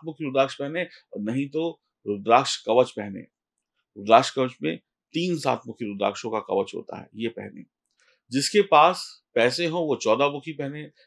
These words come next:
जिसके पास थोड़े से अच्छे पैसे हों वो रुद्राक्ष कवच पहने, और जिसके पास कम पैसे हों वो सात मुखी पहने। आप नीलम रत्न भी पहन सकते हैं,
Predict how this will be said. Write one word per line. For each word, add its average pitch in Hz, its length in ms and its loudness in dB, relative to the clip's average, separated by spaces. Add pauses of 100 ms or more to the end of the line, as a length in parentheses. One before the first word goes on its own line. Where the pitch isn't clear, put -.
(140)
जिसके 120 240 -8
पास 123 180 4 (100)
थोड़े 110 140 2
से 110 140 -4
अच्छे 147 260 -2
पैसे 139 320 -4
हों 139 180 -8 (300)
वो 101 100 -4
रुद्राक्ष 104 480 0
कवच 135 260 2
पहने, 139 380 -4 (240)
और 95 140 -8
जिसके 98 240 -12
पास 101 260 -8
कम 143 200 -2
पैसे 127 320 -2
हों 131 460 -10
वो 101 60 -10
सात 123 320 2
मुखी 139 260 -6
पहने। 139 320 -6 (240)
आप 104 240 2
नीलम 113 380 0
रत्न 131 240 -4
भी 139 80 -4
पहन 131 240 -4
सकते 131 320 -10
हैं, 135 240 -10